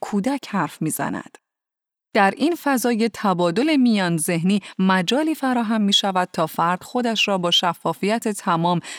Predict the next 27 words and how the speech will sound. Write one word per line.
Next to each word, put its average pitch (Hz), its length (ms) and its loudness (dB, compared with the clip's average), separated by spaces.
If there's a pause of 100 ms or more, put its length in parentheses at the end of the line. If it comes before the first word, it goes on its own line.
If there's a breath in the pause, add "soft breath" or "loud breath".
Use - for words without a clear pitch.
نظاره 196 400 0
کرده 240 380 0
و 240 60 2
شفقت - 760 -2
را 226 120 0
تجربه 196 500 -2
کند. - 480 -6 (1300)
سیمون 185 560 -2
وی 254 260 0
می‌گوید: 220 600 2
«من 240 240 4
با - 140 2
آنچه 285 340 0
در 277 240 2
تصوراتم 190 920 0
هستم 233 500 -2
نیز 269 240 2
فرق 269 340 0
دارم. 156 520 -2
دانستن 170 520 0
این 247 320 2
سبب 240 500 -2
می‌شود 214 480 2
که 202 100 -6
خودت 180 500 -2
را 170 140 2 (380 loud breath)
ببخشی.» - 580 2